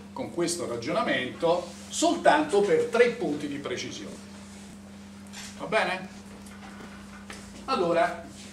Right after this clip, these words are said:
andiamo a fare questo ragionamento. Allora vado a fare la parallela a B passante per A zero, questo è A, questo è B, questo è B con zero. Quindi la parallela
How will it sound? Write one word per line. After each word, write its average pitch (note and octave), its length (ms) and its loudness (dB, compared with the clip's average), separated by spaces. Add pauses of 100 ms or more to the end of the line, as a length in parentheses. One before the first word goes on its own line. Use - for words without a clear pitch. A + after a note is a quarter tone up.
(220)
andiamo D3 600 2
a E3+ 120 2
fare C#3 380 2
questo C3 260 -2
ragionamento. A2+ 480 -4 (1080)
Allora F3+ 260 4
vado G#3 320 6
a - 20 -2
fare A#2 600 2
la - 340 6
parallela F#3 1000 6
a D3 100 0
B G3+ 460 0 (440)
passante F#3 720 2
per D3+ 240 4
A C#3+ 120 2
zero, C3+ 600 4
questo A#2+ 480 2
è B2+ 100 2
A, E3 380 4
questo - 260 -8
è C3 40 -6
B, E3 300 -6 (480)
questo C#3 260 -6
è - 20 0
B B2 240 -6
con A#2+ 200 -6
zero. A2 600 -4
Quindi G#2+ 320 -4
la A#2+ 80 4
parallela D3+ 1000 4